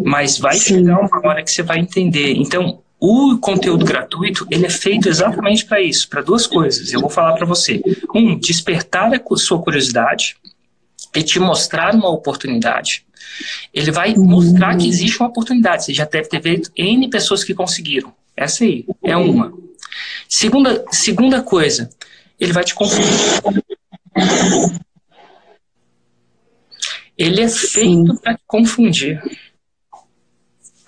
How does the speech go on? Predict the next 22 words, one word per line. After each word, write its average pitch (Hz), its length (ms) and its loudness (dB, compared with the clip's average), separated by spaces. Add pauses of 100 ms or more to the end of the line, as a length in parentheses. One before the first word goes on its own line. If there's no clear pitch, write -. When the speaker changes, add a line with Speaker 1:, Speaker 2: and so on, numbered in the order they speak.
(100)
Speaker 1:
E 185 60 0
sabe 233 260 0
por 170 120 0
quê? 202 200 0 (140)
Speaker 2:
Com 190 200 4
certeza. 175 680 4 (1600)
Speaker 1:
Sabe 214 320 2
Speaker 2:
Por 214 60 2
quê? 185 300 4 (1200)
Speaker 1:
Porque - 220 -2
sem 269 380 0
a 277 80 2
confusão, 220 1000 0
você 160 300 -2
nunca 214 480 4
vai 196 140 0
buscar 196 320 -4
a 185 40 -4
clareza. 147 580 -2 (3000)
Sem - 340 -2
Speaker 2:
Certo. 175 560 2
Speaker 1:
a, 175 140 4